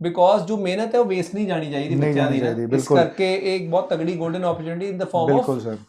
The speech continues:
Speaker 1: ਹਰਿਆਣਾ ਪੀ ਸੀ ਐਸ ਐਗਜ਼ਾਮ,
Speaker 2: ਜੀ
Speaker 1: ਜਿਵੇਂ
Speaker 2: ਸਰ, ਜੀ।
Speaker 1: ਪੰਜਾਬ 'ਚ ਪੀ ਸੀ ਐਸ ਹੁੰਦਾ ਹੈ, similarly
Speaker 2: ਹਮ।
Speaker 1: ਹਰਿਆਣੇ ਦੇ ਵਿੱਚ ਵੀ ਇੱਕ ਪੀ ਸੀ ਐਸ ਦਾ ਐਗਜ਼ਾਮ ਹੁੰਦਾ ਹੈ,
Speaker 2: ਹਮ।
Speaker 1: ਜਿਹਦੀ ਨੋਟੀਫਿਕੇਸ਼ਨ ਆ ਰਹੀ ਹੈ।
Speaker 2: ਜੀ।
Speaker 1: And of course ਤੁਸੀਂ ਵੀ ਉਹਦੇ 'ਚ ਅਪਲਾਈ ਕਰ
Speaker 2: ਜੀ।
Speaker 1: ਸਕਦੇ ਹੋ।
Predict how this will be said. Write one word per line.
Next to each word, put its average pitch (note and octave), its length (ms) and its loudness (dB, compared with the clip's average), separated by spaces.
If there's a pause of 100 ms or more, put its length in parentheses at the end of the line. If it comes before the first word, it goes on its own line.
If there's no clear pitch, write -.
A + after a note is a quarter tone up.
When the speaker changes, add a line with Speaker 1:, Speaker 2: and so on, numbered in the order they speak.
Speaker 1:
ਹਰਿਆਣਾ F3+ 260 4
ਪੀ A3 160 -6
ਸੀ G3+ 160 -4
ਐਸ F3+ 100 0
ਐਗਜ਼ਾਮ, C3+ 360 4 (280)
Speaker 2:
ਜੀ D3+ 80 4
Speaker 1:
ਜਿਵੇਂ D#3 160 4
Speaker 2:
ਸਰ, D3+ 80 6
ਜੀ। B2+ 80 6
Speaker 1:
ਪੰਜਾਬ D#3+ 360 8
'ਚ G3+ 80 -6
ਪੀ F3+ 160 -4
ਸੀ G3+ 140 -2
ਐਸ F#3 120 -6
ਹੁੰਦਾ E3 180 -2
ਹੈ, F3+ 60 4
similarly F3+ 600 0
Speaker 2:
ਹਮ। A2+ 320 -6 (280)
Speaker 1:
ਹਰਿਆਣੇ E3+ 320 0
ਦੇ B3 100 0
ਵਿੱਚ G3+ 240 -4
ਵੀ G#3 80 -6
ਇੱਕ G#3+ 140 -10
ਪੀ F#3 100 -6
ਸੀ G#3 140 -8
ਐਸ F3 100 -6
ਦਾ G#3+ 80 -4
ਐਗਜ਼ਾਮ D#3 400 2
ਹੁੰਦਾ B2+ 180 0
ਹੈ, F3 60 2
Speaker 2:
ਹਮ। - 40 -4
Speaker 1:
ਜਿਹਦੀ G3+ 140 -4
ਨੋਟੀਫਿਕੇਸ਼ਨ F3 600 -4
ਆ D3 180 2
ਰਹੀ G3+ 220 6
ਹੈ। - 160 8 (360)
Speaker 2:
ਜੀ। F3 120 2
Speaker 1:
And G#3 100 2
of F#3 120 -2
course C4 340 0
ਤੁਸੀਂ G#3 280 -4
ਵੀ F#3+ 80 0
ਉਹਦੇ F3+ 140 -2
'ਚ G3 80 -4
ਅਪਲਾਈ D3 300 -2
ਕਰ D3+ 120 -4
Speaker 2:
ਜੀ। B2 220 2
Speaker 1:
ਸਕਦੇ G2 140 -6
ਹੋ। E2 40 -16